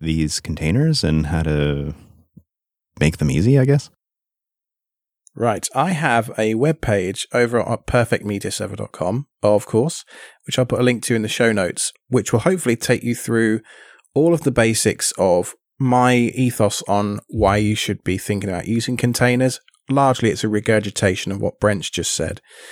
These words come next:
Speaker 2: Uh, but then throughout the rest of the page, it talks about things like Docker Compose, where you get your containers from and why, and how do you pick one over another, and what about Podman, and all those kinds of things. Um, so if you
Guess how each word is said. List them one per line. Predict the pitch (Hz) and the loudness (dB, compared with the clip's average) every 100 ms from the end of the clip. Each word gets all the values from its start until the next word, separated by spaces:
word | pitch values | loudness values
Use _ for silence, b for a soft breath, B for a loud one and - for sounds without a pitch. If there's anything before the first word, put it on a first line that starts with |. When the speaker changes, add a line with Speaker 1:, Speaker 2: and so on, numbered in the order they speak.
| B B B _ - | B B B _ 0
Speaker 2:
Uh, | 95 - | 0 2
but | 123 | 0
then | 143 147 | -2 -2
throughout | - 151 110 | -2 -2 -2
the | 131 | -2
rest | 156 - | -2 -2
of | 135 | -2
the | |
page, | - 92 98 113 | -2 -2 -2 -4
it | |
talks | - 107 - | -2 -2 0
about | 101 92 107 | -2 -2 -2
things | 107 110 | -4 -2
like | 98 90 | -4 -2
Docker | 85 - | -2 -2
Compose, | - 95 95 - 127 139 135 135 - b b b - | -6 -6 -6 -2 0 2 0 -2 -6 b b b -4
where | 110 107 | 0 2
you | 101 101 | 0 -2
get | 117 - | -2 -4
your | 101 | -4
containers | - 101 - 147 139 - | -6 -6 -2 0 0 -2
from | - 127 123 120 | -2 0 0 0
and | 98 104 | -2 -2
why, | 131 131 131 | 0 2 2
and | 131 113 107 | 0 -2 -2
how | 120 113 | -2 0
do | 110 | -2
you | |
pick | - - | -4 -4
one | 98 107 | 0 0
over | 104 87 | 0 0
another, | 107 131 131 123 | 0 0 0 0
and | 113 101 | 0 -2
what | 107 | 0
about | 98 95 - | 0 -4 -6
Podman, | - 147 135 131 120 | -4 -2 0 2 2
and | 117 | 2
all | 135 | 2
those | 117 110 | 2 0
kinds | - 82 90 | -2 -4 -2
of | 101 | -4
things. | - 69 104 B B B B B B | -4 -4 -6 B B B B B B
Um, | 101 104 101 - | -2 0 -2 -2
so | 117 | 0
if | 120 - | 0 2
you | 131 127 127 | 2 2 0